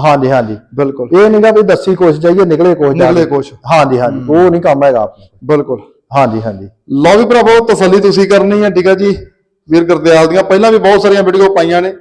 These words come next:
Speaker 2: ਏਰੀਆ ਦੇ ਵਿੱਚ ਵੀ ਭੈਣ ਭਰਾ ਸਾਰੇ ਮੰਨਦੇ ਆ, ਠੀਕ ਆ ਜੀ। ਜੋ ਕੁਛ ਤੁਹਾਨੂੰ ਥੱਲੇ ਦੱਸਿਆ, ਉਹ ਮੌਜੂਦਾ ਟਾਈਮ ਨਿਕਲੂਗਾ, ਸੌ ਪਰਸੈਂਟ ਆ।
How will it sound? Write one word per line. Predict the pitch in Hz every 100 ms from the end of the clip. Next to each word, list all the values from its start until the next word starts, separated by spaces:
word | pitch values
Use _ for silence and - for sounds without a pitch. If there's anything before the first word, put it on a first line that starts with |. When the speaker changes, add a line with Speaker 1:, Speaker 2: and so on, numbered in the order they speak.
| _ _ _ _ _ _ 160 180
Speaker 2:
ਏਰੀਆ | 196 214
ਦੇ | 214
ਵਿੱਚ | 202
ਵੀ | 208
ਭੈਣ | 214 208 175
ਭਰਾ | 185 180 165 - - -
ਸਾਰੇ | 151 165
ਮੰਨਦੇ | 151 143 156
ਆ, | 160
ਠੀਕ | 143
ਆ | 156
ਜੀ। | 165
ਜੋ | 127 160 175
ਕੁਛ | 208 220 208
ਤੁਹਾਨੂੰ | 220 202
ਥੱਲੇ | 175 185
ਦੱਸਿਆ, | 160 151 170 180 180
ਉਹ | 180 190
ਮੌਜੂਦਾ | 180 160 151 170
ਟਾਈਮ | 170 170
ਨਿਕਲੂਗਾ, | 160 156 190 190 180
ਸੌ | 175 160 151
ਪਰਸੈਂਟ | 151 147 143 139
ਆ। | 156 160